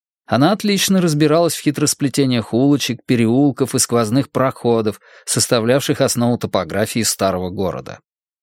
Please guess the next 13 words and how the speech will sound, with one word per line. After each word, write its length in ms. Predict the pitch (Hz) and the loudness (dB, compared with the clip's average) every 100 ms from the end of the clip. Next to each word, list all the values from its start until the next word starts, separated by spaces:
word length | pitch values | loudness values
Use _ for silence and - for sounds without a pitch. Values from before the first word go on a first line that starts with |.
| _ - | _ 0
Благодаря 480 | 123 135 139 147 143 | 2 4 2 4 2
ее 180 | 143 | 2
знанию 460 | 131 135 139 135 127 | 2 2 4 2 2
каждого 400 | 135 127 123 123 | 0 0 0 -2
закоулка 720 | 110 117 117 143 156 - 101 | -2 0 2 2 0 0 -2
они 180 | 95 123 | 0 0
получили 400 | 131 139 131 143 | 0 0 0 0
возможность 600 | 135 127 127 143 127 123 | 2 0 0 0 0 -2
следовать 420 | - 139 135 135 | 0 0 0 -2
за 140 | 120 117 | 0 -2
Бриансом 560 | 117 143 143 - 127 | 0 0 0 0 0
параллельным 540 | 120 117 117 139 139 131 | 2 0 2 2 2 0
путем, 500 | 143 - 170 147 | -2 -2 -2 -2